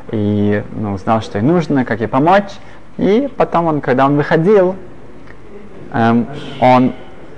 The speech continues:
там уже большая толпа людей, все собрались, это вот такой еврейский район, и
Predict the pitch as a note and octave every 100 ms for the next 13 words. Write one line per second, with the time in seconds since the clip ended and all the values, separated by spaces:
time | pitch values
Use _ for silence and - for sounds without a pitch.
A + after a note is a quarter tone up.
0 | - A#2+ B2 B2 A#2 A2+ A#2+ - B2+ B2+
1 | A#2+ B2+ A#2 A2 D3+ D#3 A#2+ G#2+ G#2 D3+
2 | D3+ C3 - - - F#2 - - - -
3 | - - - - G#2+ A#2+ A#2+ A2 B2+ E3
4 | E3 D3 - - - - - - C3+ C3
5 | C3+ C3 C3+ C3+